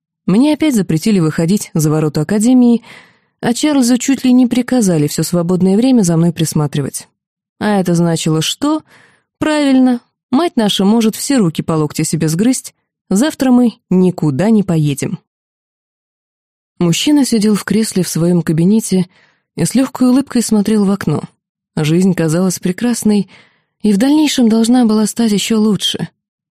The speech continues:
Всего чуть-чуть, всего немного. Переговорник мягко завибрировал. "Слушаю", проговорил он. "Наставник, а Ирина вызвала тёмного инфернала. Помните, я рассказывала, что она брата толкнула?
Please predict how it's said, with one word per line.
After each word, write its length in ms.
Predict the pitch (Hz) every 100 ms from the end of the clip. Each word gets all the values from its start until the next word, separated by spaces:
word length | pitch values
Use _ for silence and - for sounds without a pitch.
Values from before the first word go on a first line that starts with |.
| _ _ -
Всего 380 | - 185 220 254
чуть-чуть, 640 | - 240 - - 202 160
всего 300 | - 247 269
немного. 640 | 277 269 269 254 175 - - _ _ _ _ _ _
Переговорник 720 | 170 156 156 175 233 240 233
мягко 400 | 165 160 - 170
завибрировал. 720 | 165 156 151 151 147 139 - - _ _ _ _ _ _ _ _ _
"Слушаю", 600 | - 214 247 - - - -
проговорил 540 | - 170 160 160 160 156
он. 180 | 160 156 _ _ _ _ _
"Наставник, 640 | 196 190 - 165 156 - - _ _ _
а 100 | -
Ирина 300 | 240 247 233
вызвала 380 | 233 254 190 175
тёмного 400 | 175 247 202 170
инфернала. 580 | 185 - 247 247 180 156 _ _ _ _ _ _
Помните, 460 | - 233 180 165 190
я 160 | 196
рассказывала, 600 | 208 - - 208 170 165
что 200 | 160 196
она 160 | 196 208
брата 300 | 214 196 170
толкнула? 540 | 180 185 208 185 156